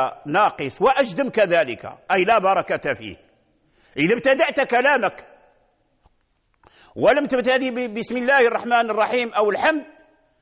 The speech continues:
فكلامك ناقص البركة، لا بركة فيه. لهذا كان الالتزام في أمة النبي صلى الله عليه وسلم، كان هذا الالتزام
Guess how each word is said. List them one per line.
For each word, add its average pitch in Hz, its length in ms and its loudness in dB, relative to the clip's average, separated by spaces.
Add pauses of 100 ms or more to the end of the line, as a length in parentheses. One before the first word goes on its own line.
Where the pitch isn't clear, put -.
(240)
فكلامك 196 1000 2 (400)
ناقص 175 1040 0
البركة، 165 640 -2 (420)
لا 214 160 0
بركة 139 540 -2
فيه. 90 220 -18 (1600)
لهذا 294 320 4
كان 302 280 2
الالتزام 247 720 0 (1800)
في 214 160 0
أمة 311 340 2
النبي 262 340 0
صلى 247 220 -2
الله 247 360 2
عليه 226 200 0
وسلم، 202 320 -2
كان 269 360 2
هذا 247 180 2
الالتزام 165 680 -4